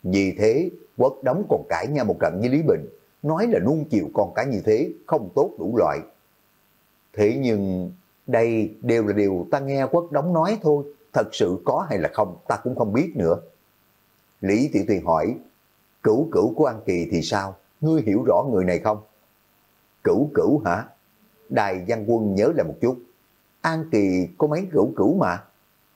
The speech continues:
Ta nói là Lý Kế Nghiệp lão cửu đó. Lý Tiểu Tiên hỏi, "Lão cửu hả?" Nghe, nghe Quốc Đống nói, "Cái lão cửu rất là yêu thương An Kỳ. Hình như lão cửu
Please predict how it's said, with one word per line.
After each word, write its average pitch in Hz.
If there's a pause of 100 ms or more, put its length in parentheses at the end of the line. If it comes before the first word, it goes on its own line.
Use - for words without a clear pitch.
(400)
Ta 110
nói 117
là 113
Lý 123
Kế 170
Nghiệp 98
lão 135 (100)
cửu 131
đó. 180 (600)
Lý 120
Tiểu 98
Tiên 92
hỏi, 80 (720)
"Lão 101 (120)
cửu 101
hả?" 104 (840)
Nghe, 104 (100)
nghe 117
Quốc 123
Đống 151
nói, 190 (320)
"Cái 196
lão 107
cửu 131
rất 175
là 80
yêu 107
thương 117
An 107
Kỳ. 78 (360)
Hình 131
như 175
lão 127
cửu 117